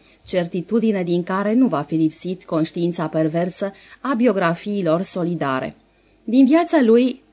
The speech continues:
nu se știa nimic în afara celor mărturisite de el însuși, pe marginea cărora se brodau și legende picante,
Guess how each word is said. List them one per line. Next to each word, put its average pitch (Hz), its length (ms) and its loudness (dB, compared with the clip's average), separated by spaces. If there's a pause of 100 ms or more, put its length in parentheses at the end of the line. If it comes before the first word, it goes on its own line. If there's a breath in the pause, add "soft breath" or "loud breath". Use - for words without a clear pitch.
(240)
nu 349 100 -4
se 320 140 2
știa 262 300 2
nimic 240 340 4
în 233 100 2
afara 220 540 2
celor 247 500 0
mărturisite 220 760 0
de 196 80 0
el 196 320 0
însuși, 220 380 -2 (400 loud breath)
pe 269 120 0
marginea 262 600 4
cărora 262 500 2
se 247 200 0
brodau 226 500 2
și 226 140 0
legende 214 440 2
picante, 202 640 -4